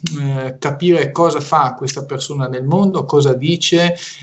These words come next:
eh, vedere i frutti che dà la persona. E in effetti, eh, guardate che lui sta praticamente parlando di, eh, innanzitutto di pace, di tutela della vita, e già questo non è poco,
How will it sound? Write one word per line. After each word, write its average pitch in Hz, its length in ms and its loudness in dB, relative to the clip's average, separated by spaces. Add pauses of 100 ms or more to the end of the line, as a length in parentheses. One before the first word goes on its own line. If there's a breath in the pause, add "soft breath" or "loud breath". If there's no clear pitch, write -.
(160 loud breath)
eh, 143 240 6
vedere 151 380 6
i 147 240 -2
frutti - 640 0
che 139 180 0
dà 139 380 2
la 139 180 -4
persona. - 800 -2
E 170 240 -8
in 190 80 0
effetti, - 540 -2
eh, 139 180 -6
guardate 139 540 0
che 139 100 -2
lui 147 160 -2
sta 139 560 -4
praticamente 139 380 -2
parlando 147 540 2
di, 135 420 -2
eh, 123 400 -6
innanzitutto 139 480 4
di 131 140 2
pace, - 480 -2
di 127 100 -4
tutela 143 600 2
della 131 260 0
vita, - 480 -4
e 120 300 -16
già 127 180 -8
questo 127 260 -8
non 127 160 -8
è 139 80 -4
poco, 175 580 0